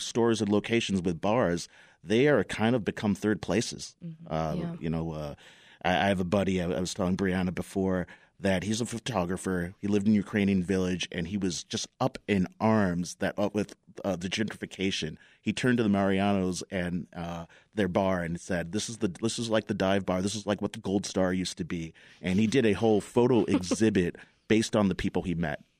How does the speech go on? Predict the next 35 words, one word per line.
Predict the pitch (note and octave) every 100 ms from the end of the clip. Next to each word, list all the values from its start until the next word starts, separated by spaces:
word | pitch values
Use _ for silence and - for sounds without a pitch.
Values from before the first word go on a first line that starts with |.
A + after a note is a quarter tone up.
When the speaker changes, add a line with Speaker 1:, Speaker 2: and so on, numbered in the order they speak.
| _ -
Speaker 1:
uh, | E2+ F2
at, | F2+ -
at, | E2 F2 -
uh, | E2
the | E2+
Marianos | F#2+ E2+ F2 E2 E2+ -
bar. | D#2+ B1 - _ _ _
So | - A2 G2
it's | G#2+ A2+
just, | C#3+ - - -
you | A#2+
know, | A2 G#2+ _ _
it, | G#2 - _
it | G#2 G#2+
just | A2+ -
sticks | - C#3 -
with | A2 -
you, | F2 F2
that | F2+
familiarity. | A2+ G#2 G2+ F#2+ F#2 A#2 B2+ A#2 F#2+ E2
You | F2
can, | F#2 G2 F2 - -
you | F2+
know, | F#2+ F2+
it, | D2+ F2+ -
it's, | G2+ - -
uh, | G2+ F#2+ F2 A#1
it's | A1+ -
really | A#2+ B2+
important. | G#2+ - G2+ D2+ D2+
And |
I | F2
do | G2 F#2
think | E2
Brianna | D#2+ E2 D#2+ D#2 D#2